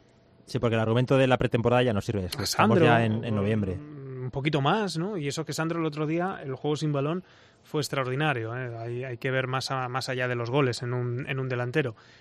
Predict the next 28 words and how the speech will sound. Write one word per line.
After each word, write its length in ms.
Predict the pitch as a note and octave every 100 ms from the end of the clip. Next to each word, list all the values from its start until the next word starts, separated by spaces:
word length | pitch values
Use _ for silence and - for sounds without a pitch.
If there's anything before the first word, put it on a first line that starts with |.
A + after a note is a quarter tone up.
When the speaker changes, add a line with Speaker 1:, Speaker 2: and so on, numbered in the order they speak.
| _
Speaker 2:
Pero 80 | C3+
es 80 | B2
que 80 | C#3
el 60 |
Huesca 420 | C3 C#3 - D#3 - _ -
necesita, 800 | D3 C3 C3+ - - E3 F3 -
eh, 260 | E3+ D#3+ D#3
obligatoriamente 880 | D3+ D3 C#3+ D3+ E3 D#3+ D#3+ E3+ D#3
esa 160 | E3+
mejor 280 | D#3+ - D#3
versión 400 | D3+ C3+ D#3 D#3
de 120 | C#3
todos 260 | B2+ D#3+ D3+
estos 240 | D3 C#3
futbolistas. 640 | - C3+ C#3+ F3 - A#2+ -
El 160 | D3
salto 320 | - G#3+ A3 G#3+
de 80 |
calidad 320 | F#3 F3+ F3+ E3+
de 60 |
los 140 | D3 C#3
nuevos 480 | D#3 C3+ F3+ - - _ _ _ _ _ _ _ _ _ _ _ _
es 160 | - C#3+
lo 140 | F3+
que 120 | E3 D3+
me 140 | C#3+
parece 420 | C3+ D3+ - G3 -
está 420 | C#3+ - E3